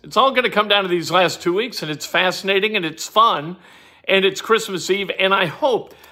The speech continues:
that all of you have an absolutely fantastic Christmas.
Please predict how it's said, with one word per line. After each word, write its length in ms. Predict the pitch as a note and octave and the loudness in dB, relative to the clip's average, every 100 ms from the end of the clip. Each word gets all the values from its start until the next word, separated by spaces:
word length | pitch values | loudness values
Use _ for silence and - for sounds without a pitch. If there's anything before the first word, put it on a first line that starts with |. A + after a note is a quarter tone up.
| _ | _
that 180 | G#3+ G#3 | -2 0
all 260 | F#3+ G#3+ B3+ | 2 2 2
of 80 | |
you 220 | F#3 F#3 E3 | 0 -2 0
have 240 | F3 F#3 | 0 -2
an 120 | F#3 - | -4 -4
absolutely 680 | - C4+ G#3 - G3+ G3 F3 | -2 -2 -2 -6 -4 -2 -4
fantastic 720 | E3 E3+ C#3+ D#3 D3 - B2+ | -4 -4 -4 -4 -6 -6 -14
Christmas. 560 | - D3 C3+ D3 C#3+ | -4 -4 -4 -8 -8